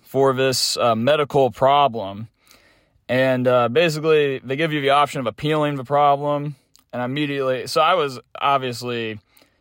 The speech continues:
extremely livid. Um, I know I don't sound livid, but at the time, I was very mad because, um, obviously, for months, I've been preparing for this mentally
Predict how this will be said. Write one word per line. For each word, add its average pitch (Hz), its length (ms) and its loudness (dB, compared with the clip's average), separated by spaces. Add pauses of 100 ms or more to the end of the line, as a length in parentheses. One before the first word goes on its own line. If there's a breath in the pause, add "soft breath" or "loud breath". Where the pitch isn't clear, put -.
(100)
extremely 135 480 -4
livid. 113 480 -2 (640 soft breath)
Um, 113 260 0
I 110 80 0
know 120 120 4
I 113 60 4
don't 104 160 -2
sound 107 340 -4
livid, 104 260 -4
but 123 100 4
at 127 240 2
the 123 80 -8
time, 127 380 -2
I 110 80 2
was 104 120 -4
very 107 240 -4
mad 98 420 -8
because, 104 480 -10 (800 soft breath)
um, 107 280 -4
obviously, 117 500 -2
for 107 160 -8
months, 120 600 0
I've 117 100 -4
been 110 140 -8
preparing 127 520 -2
for 123 140 -8
this 120 640 -4
mentally 123 600 -4